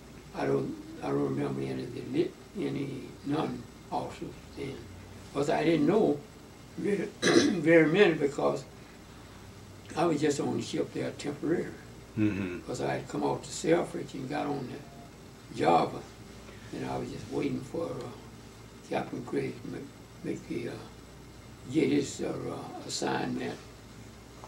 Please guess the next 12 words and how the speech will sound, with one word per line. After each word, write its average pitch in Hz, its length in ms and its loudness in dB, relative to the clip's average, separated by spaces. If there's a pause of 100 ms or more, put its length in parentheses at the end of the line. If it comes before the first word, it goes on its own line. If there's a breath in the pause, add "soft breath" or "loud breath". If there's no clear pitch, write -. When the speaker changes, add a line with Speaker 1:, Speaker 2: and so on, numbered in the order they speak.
(120)
Speaker 1:
And 180 220 -4
they, 135 380 0 (260)
at - 180 -2
times 147 380 0
that - 160 -6
they - 160 0
knew 135 340 0
something - 520 -4
was - 120 -10
happening. 107 440 -2 (800)
And 139 160 -4
so, 135 380 0